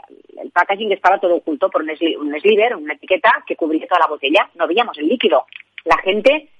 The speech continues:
busca una seguridad en, en lo que consumo importante, ¿no? Y decimos, "Ostras, ¿qué pasa si desnudamos la botella y que vean el líquido? Es precioso, tiene un color intenso, porque es intenso en cacao".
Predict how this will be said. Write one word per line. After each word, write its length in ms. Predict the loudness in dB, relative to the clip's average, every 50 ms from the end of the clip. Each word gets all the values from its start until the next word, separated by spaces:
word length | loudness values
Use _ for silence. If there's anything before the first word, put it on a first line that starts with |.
| _ _ _ _ _
busca 420 | -2 -2 -2 -2 0 0 0 0
una 220 | 2 0 -8 -10 -6
seguridad 540 | -4 -2 0 2 2 2 4 2 2 2 0
en, 160 | -4 -6 -6
en 160 | -6 -4 -2
lo 80 | -2 -2
que 100 | -2 -2
consumo 400 | -4 -4 -6 -6 -8 -6 -4 -4
importante, 600 | -4 0 0 0 2 4 2 2 2 0 -4 -2
¿no? 160 | 0 2 2
Y 60 | 2 2
decimos, 320 | -2 -2 -2 -2 2 2
"Ostras, 340 | 0 2 4 2 2 2 2 -4
¿qué 100 | -6 -2
pasa 280 | -2 -2 -2 -2 -4 -2
si 100 | 0 -2
desnudamos 420 | -2 0 0 2 2 2 2 2
la 80 | 2 2
botella 320 | 2 2 0 0 0 -2 _ _ _ -10
y 100 | -10 -6
que 140 | -6 -4
vean 200 | -2 0 2 2
el 100 | 2 2
líquido? 380 | 2 0 2 2 2 2 2 0
Es 100 | -2 -2
precioso, 560 | -2 -4 -4 -2 0 -2 -2 -2 -2 -6 -6 -2
tiene 180 | -2 -2 -2 -2
un 100 | -4 2
color 360 | 2 2 4 4 2 0 -2 -6 -20 _ _ -10
intenso, 580 | -10 -10 -4 -2 -2 -2 -2 -4 -4 -4 -4 -2
porque 200 | -2 -2 -2 -2
es 80 | -4
intenso 340 | -2 0 0 -2 -2 -2 -8
en 60 | -4
cacao". 460 | -2 -2 2 2 4 4 4 2 0